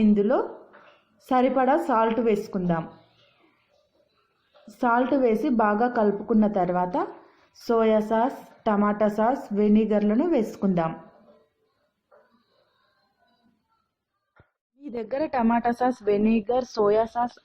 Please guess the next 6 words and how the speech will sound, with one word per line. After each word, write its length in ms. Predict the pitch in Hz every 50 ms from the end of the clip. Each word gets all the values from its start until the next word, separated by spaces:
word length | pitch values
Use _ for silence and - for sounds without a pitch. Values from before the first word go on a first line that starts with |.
| 202 196
అవైలబుల్గా 600 | 202 208 208 226 220 202 214 214 208 226 220 214 202
లేకపోతే 540 | 190 180 - - - - 180 - - 302 415 427 - _ - _ _ _ -
స్కిప్ 280 | - - 277 233 - - - 269
చేసేసేయండి. 720 | 226 226 - 202 190 - 208 190 180 175 170 165 156 156 - - - _ _ _ _ _ _ _ - 233 233
ఒక 120 | 233 294 277 247 247
నూడిల్స్ 360 | 240 240 262 285 277 -